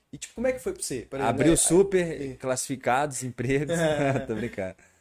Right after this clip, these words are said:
Speaker 1: Como é que foi pra você, mano? Porque, igual a gente, a minha antes ia responder, mas eu queria saber, conta sua história, como é que foi pra você? Porque você vem acompanhando um pouco, né?
Speaker 2: Aham.
Speaker 1: É... você tá convivendo com muito empreendedor, principalmente no final do ano passado.
Speaker 2: Sim.
Speaker 1: Então, você vai vendo de perto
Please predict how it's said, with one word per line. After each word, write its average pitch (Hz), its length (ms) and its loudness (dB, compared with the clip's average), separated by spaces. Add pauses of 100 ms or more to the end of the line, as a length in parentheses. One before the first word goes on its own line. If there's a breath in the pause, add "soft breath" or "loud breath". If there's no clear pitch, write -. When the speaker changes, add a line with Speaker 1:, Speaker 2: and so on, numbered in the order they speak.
(160)
Speaker 1:
Como 220 120 -4
é 233 40 0
que 233 80 -6
foi 202 80 -4
pra 170 100 -8
você, 127 180 -6
mano? 110 180 -10 (120)
Porque, 143 280 -8
igual 151 280 -4
a 139 60 -16
gente, 135 240 -12 (140)
a - 60 -12
minha 135 120 -8
antes 135 160 -12
ia 139 80 -6
responder, 135 380 -12
mas 156 80 -10
eu - 80 -20 (120)
queria 160 180 -6
saber, 160 320 -4
conta 180 280 -8
sua 185 60 -12
história, 160 240 -4
como 170 120 -8
é 180 40 -6
que 180 60 -16
foi 165 100 -8
pra - 80 -18
você? 156 340 -8 (240 soft breath)
Porque 160 140 -8
você 180 160 -2
vem 196 140 -2
acompanhando 156 580 -4
um 143 100 -12
pouco, 180 380 -6
né? 185 180 -16 (240 soft breath)
Speaker 2:
Aham. 90 300 -14
Speaker 1:
É... 127 680 -4
você 147 240 -12 (280)
tá 165 160 -2
convivendo 147 400 -8
com 139 100 -18
muito 160 320 -8
empreendedor, 131 920 -8
principalmente 135 520 -8
no 131 60 -12
final 131 320 -8
do 127 80 -10
ano 127 120 -10
passado. 135 540 -10
Speaker 2:
Sim. 98 520 -12
Speaker 1:
Então, - 160 -8
você 151 120 -8
vai 165 100 -2
vendo 175 140 -6
de 170 100 -12
perto 156 720 0